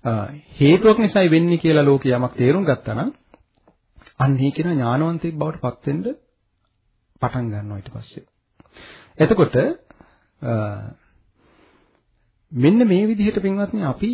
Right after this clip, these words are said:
යම් කිසි දෙයක් පිළිබඳව හරස් ප්‍රශ්න අසමින් තමන්ටම නොයැටහෙන්නා වූ කරුණු පිළිබඳව හරස් ප්‍රශ්න අසමින් ඒක හරිද කියලා නැවත ආපස්සට ධර්මානුකූලව ධර්මයේ උපකාර කරගෙන නුවණින් විමසලා කල්පනා කරන්නට අපි දක්ෂ වෙන්න ඕන.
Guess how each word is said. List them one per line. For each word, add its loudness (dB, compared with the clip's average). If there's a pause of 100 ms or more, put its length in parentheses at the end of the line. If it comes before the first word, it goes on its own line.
(100)
යම් 0
කිසි -8
දෙයක් -4
පිළිබඳව -2
හරස් -4
ප්‍රශ්න -6
අසමින් -2 (420)
තමන්ටම -2
නොයැටහෙන්නා -2
වූ -6
කරුණු 0
පිළිබඳව -4
හරස් -6
ප්‍රශ්න -8
අසමින් -6
ඒක -6
හරිද 0 (840)
කියලා 0
නැවත 2
ආපස්සට -2
ධර්මානුකූලව -4 (220)
ධර්මයේ 0
උපකාර -4
කරගෙන -6 (420)
නුවණින් 0
විමසලා -4
කල්පනා -4
කරන්නට -8 (320)
අපි -8
දක්ෂ -8
වෙන්න -4
ඕන. -18